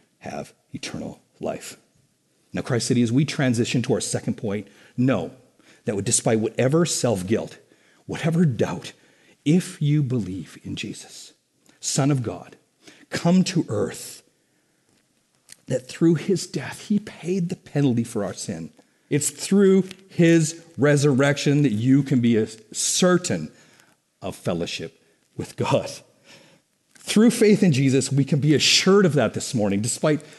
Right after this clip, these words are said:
how I even say my words. But John doesn't stop here. If we are certain of life through Jesus, eternal life, then stemming from that reality, we can be certain and have confidence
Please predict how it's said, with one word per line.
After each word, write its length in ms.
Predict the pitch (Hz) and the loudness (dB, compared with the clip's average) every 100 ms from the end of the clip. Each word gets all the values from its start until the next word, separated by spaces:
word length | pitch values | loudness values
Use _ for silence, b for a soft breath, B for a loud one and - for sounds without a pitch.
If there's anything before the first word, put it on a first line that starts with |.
| B | B
how 260 | - 165 165 | -4 0 4
I 140 | 165 | 4
even 280 | 156 135 127 | 4 4 2
say 300 | - - 135 | 0 2 2
my 180 | 117 104 | 2 0
words. 760 | 95 95 117 98 73 - - - _ _ _ _ _ _ _ _ _ _ _ | -2 2 2 2 -2 -6 -8 -12 _ _ _ _ _ _ _ _ _ _ _
But 80 | - | -10
John 180 | 127 131 | -4 -2
doesn't 240 | 117 - | -2 -6
stop 360 | - - - - | -10 -12 -14 -14
here. 220 | 78 - _ _ _ _ _ _ _ _ _ _ b b b b _ _ _ _ - | -16 -16 _ _ _ _ _ _ _ _ _ _ b b b b _ _ _ _ -14
If 140 | - | 0
we 180 | 190 180 | 4 4
are 100 | 156 | 2
certain 540 | - 151 143 127 143 B B - | 2 2 2 0 -4 B B -8
of 100 | 107 | -6
life 420 | 107 107 110 - - | -2 -4 -4 -10 -6
through 180 | 123 | -4
Jesus, 640 | 92 82 76 78 - - - _ _ _ _ _ - | -4 -6 -12 -14 -14 -14 -18 _ _ _ _ _ -8
eternal 380 | - 170 156 | -4 0 2
life, 400 | 117 80 67 - - b b b b - | 2 -2 -6 -14 -20 b b b b -4
then 100 | 110 | -2
stemming 360 | - 160 175 | 0 2 2
from 160 | 151 135 | 2 0
that 180 | 120 104 | 0 0
reality, 400 | 107 90 87 87 | 0 0 -2 -4
we 200 | 90 113 | -4 -6
can 220 | 127 117 | -4 -6
be 80 | 104 | -6
certain 400 | - 104 87 87 | -6 -8 -6 -10
and 100 | 82 | -12
have 180 | - - | -18 -18
confidence 880 | - 117 104 107 - 80 80 - | -12 -6 -6 -6 -10 -12 -14 -18